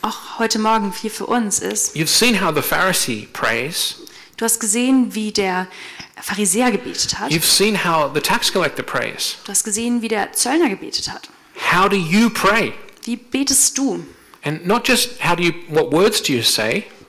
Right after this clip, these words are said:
Speaker 1: Nicht nur, welche Worte verwendest du?
Speaker 2: But, but those prayers are an expression of your heart. What do you, how do you think about yourself before God?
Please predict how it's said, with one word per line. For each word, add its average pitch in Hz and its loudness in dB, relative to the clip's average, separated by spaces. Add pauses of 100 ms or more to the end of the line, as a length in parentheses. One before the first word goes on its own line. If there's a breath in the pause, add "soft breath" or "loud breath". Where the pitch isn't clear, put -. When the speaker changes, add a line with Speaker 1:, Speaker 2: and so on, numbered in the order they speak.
(120)
Speaker 1:
Nicht 233 -6
nur, 277 4 (300 loud breath)
welche 233 -4
Worte 262 0
verwendest 175 -4
du? - -10
Speaker 2:
But, - -10
but 160 -10
those 196 4
prayers 196 0
are 175 2
an 165 2
expression 160 0
of 147 -4
your 139 2 (120)
heart. 185 4
What 180 2
do 190 2
you, 190 0
how 190 0
do 208 0
you 185 2
think - 0
about 139 0
yourself 135 2
before 127 0
God? 104 -2